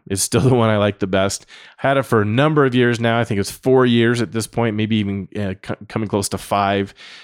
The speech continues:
And I, it's just, it, it's a fantastic camera for a hobbyist. I love the controls. I love the frame rate. I, it, it, the way you can change exposure triangle, metering modes, focus points really, really quickly.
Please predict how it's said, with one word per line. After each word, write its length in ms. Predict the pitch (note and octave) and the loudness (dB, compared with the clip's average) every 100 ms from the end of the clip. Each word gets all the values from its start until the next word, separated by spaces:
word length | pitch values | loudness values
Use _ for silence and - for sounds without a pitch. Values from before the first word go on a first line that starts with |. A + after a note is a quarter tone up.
| - _ - | -20 _ -4
And 420 | A#2+ A2+ A2+ - | 0 0 -2 -2
I, 140 | B2 B2+ | -2 0
it's 160 | B2+ - | -2 0
just, 360 | D#3 D3 - _ | -2 -2 -8 _
it, 180 | C#3 - | -2 0
it's 200 | A2+ - | -2 0
a 100 | G#2+ | -2
fantastic 920 | - A#2+ G#2 - - C#3+ C#3 - B2+ | 0 -2 -2 -6 -6 -4 -4 -4 -6
camera 400 | - A#2 A2+ G#2 | -6 -4 -2 -2
for 180 | G2 G2 | -4 -4
a 80 | F2+ | -4
hobbyist. 600 | - F2+ F2 E2 - - - - B2+ | -2 -4 -2 -6 -8 -12 -20 -4 0
I 60 | |
love 240 | C3+ C3+ A#2 | 2 2 0
the 40 | |
controls. 680 | - G#2 - C3 A#2 G#2 F#2+ | -4 -6 0 2 4 2 0
I 80 | G2 | 0
love 200 | G2+ G2+ | 0 -4
the 60 | |
frame 480 | G2 - C3 B2+ A#2 | -10 -4 0 2 2
rate. 440 | G#2+ G2+ F#2+ - G#2 | 0 0 0 -4 -4
I, 180 | F#2+ - - - - | -4 -4 -16 -20 -6
it, 180 | A2+ - | -4 -4
it, 440 | A#2 B2 G2+ _ - | -2 -2 -2 _ -4
the 100 | A#2+ | 0
way 160 | C#3+ | 4
you 220 | D3+ D3 | 4 4
can 280 | - A2+ G2+ | 2 -2 -2
change 420 | - C#3+ C#3 A2+ | -2 0 0 0
exposure 480 | A2+ - C#3+ D3 C#3 | -4 -2 2 2 2
triangle, 420 | - C#3 C3+ C3 | 0 0 2 2
metering 400 | A#2+ A#2+ A#2+ A#2 | 2 2 2 0
modes, 260 | A2+ A2 G#2+ | 0 -2 -2
focus 240 | A2+ A#2 | -4 -4
points 460 | A2 B2+ A2+ - - | -4 -2 -2 -2 -8
really, 360 | C3 E3 D#3 B2+ | -4 2 4 4
really 200 | A2+ A2+ | 2 2
quickly. 560 | A#2+ A2+ A#2 G#2+ G#2 | 0 0 2 2 0